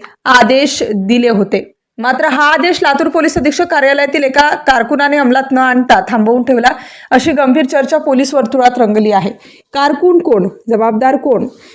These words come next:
लातूर एसपी कार्यालयातील संबंधित कारकुनावर वरिष्ठांचा आदेश दाबून ठेवणे असा गंभीर आरोप होत असून, यामुळे प्रशासनात खळबळ उडाली आहे.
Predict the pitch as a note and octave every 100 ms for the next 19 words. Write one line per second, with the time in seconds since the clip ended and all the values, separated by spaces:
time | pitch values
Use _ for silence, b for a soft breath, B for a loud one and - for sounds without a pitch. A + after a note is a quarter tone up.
0 | B B3 B3+ F4 E4+ D#4+ F4+ E4 D4 D4+
1 | D4 E4 D#4+ D4+ C#4 C#4 - C#4 B3+ C#4+
2 | C#4+ D4 C#4 B3+ C#4 C4+ B3+ C4+ A3 B3+
3 | B3+ A#3 G#3+ A#3+ A#3+ C4+ C4 A3 G#3+ C4
4 | A3+ A3+ B3 C4 B3 B3 B3+ B3+ B3+ A#3
5 | A3 A#3 B3 A#3+ A#3 C#4 D4 D4 C#4+ C#4
6 | A3+ A#3+ B3+ A3+ G#3+ G#3 G3